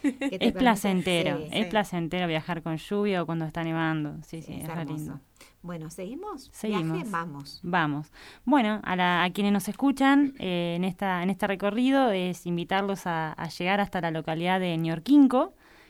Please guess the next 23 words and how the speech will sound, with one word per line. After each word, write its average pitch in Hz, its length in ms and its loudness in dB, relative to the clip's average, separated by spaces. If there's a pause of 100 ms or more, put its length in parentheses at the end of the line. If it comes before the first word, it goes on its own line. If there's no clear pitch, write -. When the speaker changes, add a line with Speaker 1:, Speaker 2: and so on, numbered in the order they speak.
(100)
Speaker 2:
que 170 520 0
dista 185 360 0
de 170 80 2
Ingeniero 180 340 0
Jacobacci 190 560 0
unos 180 400 0
ciento 165 460 -4
noventa, 180 640 0
doscientos 160 400 -4
kilómetros 226 640 2
aproximadamente. 190 1080 2 (1040)
Eh, 190 580 2
como 202 240 4
les 196 120 2
contaba 226 360 4
recién, 220 320 4
es 277 100 6
sobre 196 220 2
la 180 100 0
ruta 196 220 2
provincial 185 400 0
número 190 260 2
seis. 302 500 0